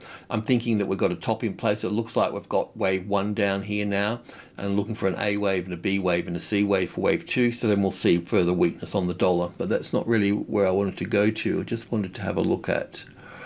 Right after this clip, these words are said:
um, Apple over here on this particular chart. I think I labelled it out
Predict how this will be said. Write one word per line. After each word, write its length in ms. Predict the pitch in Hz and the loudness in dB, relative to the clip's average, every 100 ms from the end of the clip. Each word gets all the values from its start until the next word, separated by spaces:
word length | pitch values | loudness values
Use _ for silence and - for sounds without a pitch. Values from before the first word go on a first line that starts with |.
| - - - - - - - - | -14 -12 -14 -16 -18 -20 -8 0
um, 440 | 101 87 85 85 - - - - - - - | 2 2 0 -4 -16 -20 -20 -20 -20 -12 -4
Apple 420 | 101 - 101 - | -4 -2 -2 -2
over 220 | 98 95 | -4 -6
here 400 | 95 - 107 92 | -8 0 2 4
on 200 | 92 90 | 2 0
this 280 | 90 104 - | 0 0 0
particular 640 | - - - 95 - 107 - | -10 -8 -6 -4 -2 -2 -2
chart. 580 | - - 101 87 - | 0 2 2 0 -2
I 60 | 101 | -6
think 280 | - 107 - | -4 -4 0
I 220 | 87 82 - - - - - - | 0 -2 -6 -18 -18 -18 -18 -6
labelled 460 | - 95 90 92 92 | 0 0 2 -2 -2
it 100 | 85 | -2
out 340 | 82 80 - | -2 -2 -8